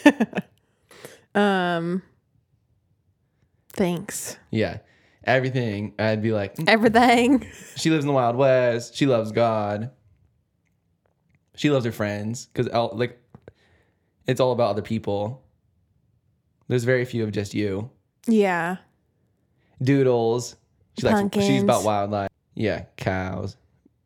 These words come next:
Speaker 1: There's you.
Speaker 2: Muppets. I was gonna say, "I'm here one, I'm here twice,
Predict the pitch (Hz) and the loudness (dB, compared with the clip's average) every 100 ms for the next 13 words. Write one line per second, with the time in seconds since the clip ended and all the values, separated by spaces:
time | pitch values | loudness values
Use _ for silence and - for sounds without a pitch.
0 | _ - 226 240 233 262 403 392 392 - | _ 2 4 4 4 2 2 0 -4 -4
1 | 120 110 113 117 113 120 131 139 101 107 | -2 -2 -2 -2 0 -2 -2 -4 -4 -4
2 | 104 104 104 104 110 107 107 98 107 104 | -4 -4 -4 -4 -6 -6 -6 -4 -2 -2
3 | 101 113 | -4 -6